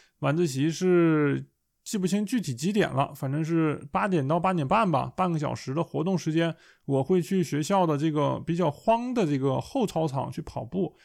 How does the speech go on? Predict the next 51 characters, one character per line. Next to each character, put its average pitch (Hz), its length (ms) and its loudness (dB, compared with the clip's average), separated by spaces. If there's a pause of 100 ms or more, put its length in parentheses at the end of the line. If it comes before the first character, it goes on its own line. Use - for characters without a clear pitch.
(280)
啊， 127 200 -4
后 214 220 -2
操 196 160 2
场 151 220 0
是 147 80 -2
没 165 140 2
有 175 140 4
灯 190 220 -2
光 208 260 4
的， 214 220 2 (400)
呃， 143 340 2
但 185 160 0
是 185 80 2
并 247 240 2
没 202 120 2
有 170 120 4
太 190 220 0
多 185 240 4
这 196 160 2
种， 131 500 0 (320)
嗯， 131 240 -6
什 127 140 -8
么 151 400 2
情 165 240 -2
情 185 160 2
爱 202 140 0
爱 190 100 2
的 175 140 2
事 - 120 0
儿 220 240 2
啊， 123 220 -4
并 190 160 -2
不 160 100 0
像 175 160 0
你 135 60 -4
们 151 140 -2
想 139 200 -8
象 175 160 -4
的 156 100 -2
那 135 100 -4
样。 135 260 -4
当 165 180 -2
时 151 160 -4
我 165 160 0
们 127 220 -2
还 135 160 -4
是 156 160 -6
挺 123 220 -10
纯 147 240 -6
洁 180 160 0
的， 123 160 -4